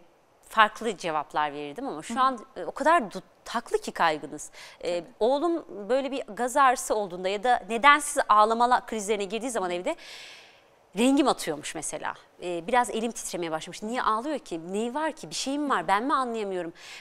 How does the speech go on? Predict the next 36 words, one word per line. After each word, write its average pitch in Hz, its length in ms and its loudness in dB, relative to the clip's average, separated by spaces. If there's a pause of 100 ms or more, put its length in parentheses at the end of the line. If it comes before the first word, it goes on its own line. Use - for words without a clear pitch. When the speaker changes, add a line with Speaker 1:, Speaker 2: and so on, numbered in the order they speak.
(140)
Speaker 1:
Bakıyorum 269 400 -2
altı 233 280 2
temiz, 220 400 -6
karnı 220 340 -2
tok, 220 400 -4
e, 196 120 -6 (520)
gazını 233 320 0
çıkardık, 233 680 0
işte 208 400 -4 (520)
ateşi 226 340 -4
yok. 254 240 0
Niye 330 220 0
ağlıyor? 175 480 2
Yani 254 300 6
hani 277 220 0 (340)
evlat 277 320 4
olunca 403 440 2 (200)
dediğiniz 247 500 0
gibi 220 180 -6
daha 370 180 6
farklı 254 440 12
oluyor. 160 340 2 (280)
Speaker 2:
Çok. 214 200 -8
Speaker 1:
Bu 370 100 0
kaygı 254 440 -2
normal. 233 500 4
Kaldı 339 340 -2
ki 320 100 -6
siz 320 180 -6
ameliyatlardan 240 720 0
Speaker 2:
normal. 330 120 2
Speaker 1:
bahsediyorsunuz. 175 540 -8
Bakın 175 240 -12
doğum 233 260 0
yaptıktan 262 520 0
sonra 254 300 -4